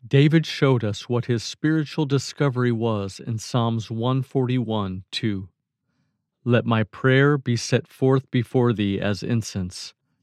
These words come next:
and the lifting up of my hands as the evening sacrifice."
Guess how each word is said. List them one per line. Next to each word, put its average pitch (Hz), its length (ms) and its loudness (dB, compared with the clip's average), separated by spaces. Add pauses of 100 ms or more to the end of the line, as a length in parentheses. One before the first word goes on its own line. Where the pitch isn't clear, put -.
(140)
and 123 220 2
the 107 80 2
lifting 139 420 0
up 127 220 -2
of 117 160 -2
my 107 140 0
hands 101 500 -4
as 113 240 -4
the 107 220 -4
evening 123 400 0
sacrifice." 90 920 -6